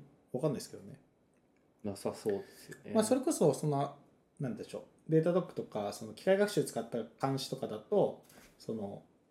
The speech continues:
Speaker 1: なんだろう、過去のデータをもとに障害かどうか判定するみたいな機能があったりするんで、
Speaker 2: はい。
Speaker 1: まあ、そういうのは言ってあると思うんですけど、それって、いわゆる人間が入れたコンテキス-、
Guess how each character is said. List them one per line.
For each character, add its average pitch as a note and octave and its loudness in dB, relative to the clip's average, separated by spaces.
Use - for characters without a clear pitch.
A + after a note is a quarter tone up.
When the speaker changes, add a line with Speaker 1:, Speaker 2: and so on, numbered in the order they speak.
Speaker 1:
な B2 -6
ん G2+ -4
だ G2 -4
ろ F#2 -2
う、 - -16
過 - 4
去 D3+ 10
の A2+ 2
デ C3 4
ー - -2
タ B2+ 6
を E3+ 4
も D#3 6
と F#3+ 10
に C#3+ 4
障 C#3+ 2
害 C3+ 8
か C#3 6
ど C3+ 10
う - 4
か - -2
判 A#2+ 0
定 B2 4
す C3 2
る A#2+ 4
み A2+ 2
た G2 -2
い F#2 -4
な F#2+ -4
機 A2 -4
能 G2+ -2
が G#2+ 4
あ G2 8
っ F#2+ 4
た F#2 4
り F#2+ -6
す - -8
る A#2 -4
ん F2+ -4
で、 F#2+ -4
Speaker 2:
は F#2+ -4
い。 - -8
Speaker 1:
ま A#2+ -8
あ、 - -8
そ - -10
う C#4+ 2
い C#4 2
う B3 2
の B2 2
は B2 4
言 B2 0
っ - -14
て - 0
あ C3+ 6
る C3+ -2
と G2+ -6
思 G2 -6
う - -6
ん - -
で - -10
す - -10
け - -6
ど、 F#2+ -4
そ - -2
れ A#3 6
っ - -8
て、 A3+ 6
い G#3+ 12
わ G#3+ -2
ゆ G#3+ 12
る F3 6
人 G3+ 8
間 C4 4
が C4 8
入 B3+ 10
れ B3 6
た B3 6
コ A#3+ 8
ン A#3 8
テ A3 0
キ A3 6
ス-、 - -2